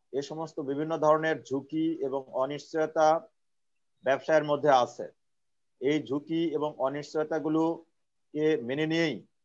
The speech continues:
একজন ব্যবসায়ী তার ব্যবসায়িক কার্যক্রমগুলো পরিচালনা করবে। তাহলে আমরা বলতে পারি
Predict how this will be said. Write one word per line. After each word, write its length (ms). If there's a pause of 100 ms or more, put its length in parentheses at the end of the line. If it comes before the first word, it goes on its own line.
(140)
একজন 380
ব্যবসায়ী 580 (440)
তার 180
ব্যবসায়িক 520
কার্যক্রমগুলো 840 (300)
পরিচালনা 680 (340)
করবে। 400 (760)
তাহলে 260
আমরা 240
বলতে 280
পারি 460